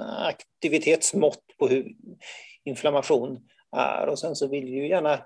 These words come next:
veta vilka preparat man har provat, och kan det vara det, för det finns ju preparat både inom dermatologin och, ehm, reumatologin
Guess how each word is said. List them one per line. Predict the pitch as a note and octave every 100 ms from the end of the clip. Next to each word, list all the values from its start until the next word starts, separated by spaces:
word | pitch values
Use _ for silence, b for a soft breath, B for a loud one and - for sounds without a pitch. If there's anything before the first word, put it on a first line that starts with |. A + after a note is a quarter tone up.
| b b b _ _
veta | D#3 D3 D3
vilka | C#3+ C3 C#3
preparat | - D3+ C#3+ C#3+ C#3+ B2 -
man | C#3 B2+
har | B2
provat, | - D3 - A#2 A2+ C3+
och | -
kan | C3
det | B2
vara | B2+
det, | C3+ C3
för | D3
det | C3
finns | C#3 B2+ C3+
ju | - _ _
preparat | D3 C#3+ D#3+ C#3+
både | D3 C#3
inom | C3+ D3+ C#3
dermatologin | D3+ C3+ C3 - D3+ F3+ D#3 C3+ B2+
och, | C3 B2 b b b b b _ _ _
ehm, | C3 A#2+ A#2 C3
reumatologin | C#3 D3 C3+ B2+ D3 D3+ D#3+ B2+ B2